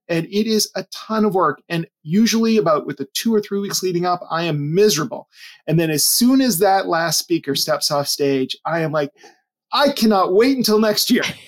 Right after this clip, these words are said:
Like, it's just like that imme-, immediately forgetting about all the pain and agony and just that enjoyment. And when you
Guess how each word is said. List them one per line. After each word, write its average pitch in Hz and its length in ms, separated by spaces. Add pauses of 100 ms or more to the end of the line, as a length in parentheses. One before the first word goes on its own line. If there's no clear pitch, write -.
(160)
Like, 202 160
it's 202 180
just 240 180
like 214 200
that 185 160
imme-, 208 520
immediately 208 520
forgetting 175 380
about 170 240
all 175 260
the 185 60
pain 175 280
and 156 100
agony 156 400
and 147 200
just 165 300
that 151 220
enjoyment. 165 800
And 165 280 (420)
when 156 120
you 170 100